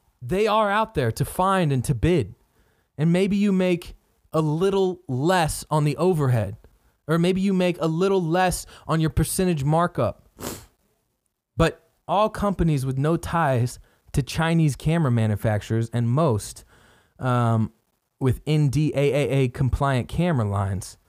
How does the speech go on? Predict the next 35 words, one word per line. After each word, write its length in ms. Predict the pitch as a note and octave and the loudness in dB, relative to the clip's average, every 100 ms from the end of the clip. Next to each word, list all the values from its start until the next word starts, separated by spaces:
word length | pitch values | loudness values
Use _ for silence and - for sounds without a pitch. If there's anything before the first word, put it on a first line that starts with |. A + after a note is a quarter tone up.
| _ _ _ _ _ _ _ | _ _ _ _ _ _ _
are, 220 | C3+ C#3 - _ _ _ _ _ | -2 -2 -4 _ _ _ _ _
are 120 | C#3 | -2
the 120 | C3 B2+ | -2 -4
cameras 760 | - E3 F3+ D#3+ B2+ A#2+ - - _ - | -2 -2 0 0 0 -2 -6 -18 _ -8
that 200 | A#2+ B2+ | -4 0
we 160 | C#3+ | 0
should 200 | E3 - | 0 -2
be 140 | A#2 D3 | 0 0
supporting. 520 | - A#2+ E3 G#3 C#3+ - _ _ _ _ _ _ _ _ _ _ _ _ _ _ _ | 0 -2 0 0 -2 -12 _ _ _ _ _ _ _ _ _ _ _ _ _ _ _
I 120 | E3+ | 0
know 140 | A3 | 2
that's 160 | A3 G#3 | 0 0
hard. 280 | F#3+ G3 - _ | 0 0 -2 _
I 100 | D#3+ | -2
know 140 | F3+ | 0
that's 140 | G3 F3+ | 0 -2
crazy. 560 | - F#3 F3+ G#3 G#3+ - _ | 0 0 2 -2 -4 -8 _
I 100 | D#3 | -2
know 120 | F#3 | 0
that, 100 | F#3+ | 2
like, 180 | F3+ F3 | 0 0
I 80 | D#3+ | 0
just 220 | D#3 C#3 | -2 -4
rattled 360 | A2+ C#3+ E3 E3+ | -2 0 0 2
off 200 | E3 - | 0 0
all 120 | E3 | 0
these 200 | D#3+ D3 | 0 0
things, 280 | D#3+ E3 D3 | -2 0 0
like, 180 | C3+ - - - | 0 -2 -12 -6
look 160 | C#3 E3 | -2 0
at 80 | D#3 | 0
what 140 | D3 | 0
Hikvision 560 | C#3 E3 C#3+ D3 D3 D3+ | 0 0 0 0 2 0
is 120 | A#2+ | 0
doing. 400 | B2 C#3 D3+ | 0 0 0